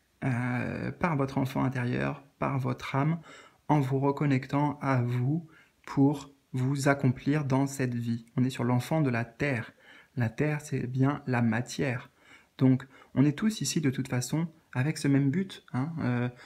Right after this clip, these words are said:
euh, sans parler de mission d'incarnation ou, ou toutes ces choses-là, euh, pour ne pas aller sur les choses trop spirituelles, tout simplement, tout le monde est là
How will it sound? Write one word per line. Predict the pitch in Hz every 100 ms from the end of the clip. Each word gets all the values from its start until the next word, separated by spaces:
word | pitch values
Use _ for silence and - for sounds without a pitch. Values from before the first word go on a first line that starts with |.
| - _ -
euh, | 110 113 110
sans | 110 190
parler | 196 139 139
de | 127
mission | 127 135 135 151 139
d'incarnation | 123 120 120 120 - 135 135
ou, | 135 123 113 - - -
ou |
toutes | 127 131
ces | -
choses-là, | 120 123 110 123 165 165 _ _ 120
euh, | 113
pour | 127
ne | 117
pas | 143
aller | 139
sur | 131
les | 117
choses | 135 131
trop | -
spirituelles, | 135 - 117 110 175 143 - - -
tout | - 165
simplement, | 151 131 131 175 180 - _ _ _ _ _ _ _ _ _ -
tout | 202
le | 185
monde | 170 185 180
est | 143
là | 135 147